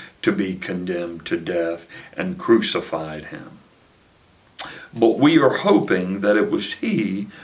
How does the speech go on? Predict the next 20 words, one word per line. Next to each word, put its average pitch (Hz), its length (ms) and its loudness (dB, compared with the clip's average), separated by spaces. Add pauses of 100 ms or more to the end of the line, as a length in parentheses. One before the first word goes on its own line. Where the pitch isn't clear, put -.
(160)
who 139 140 4
was 135 200 2
going 98 440 -2
to 117 100 2
redeem 87 720 -2
Israel. - 600 -2 (300)
Indeed, 123 680 2
besides 104 600 4
all 165 280 -2
of - 80 -12
this, 160 400 -8 (340)
today 120 420 6
is 95 180 -4
the 101 100 -2
third 117 420 4
day 165 380 -6 (180)
since 107 400 -4
these 90 380 -6
things 73 420 -14
happened.' - 540 -8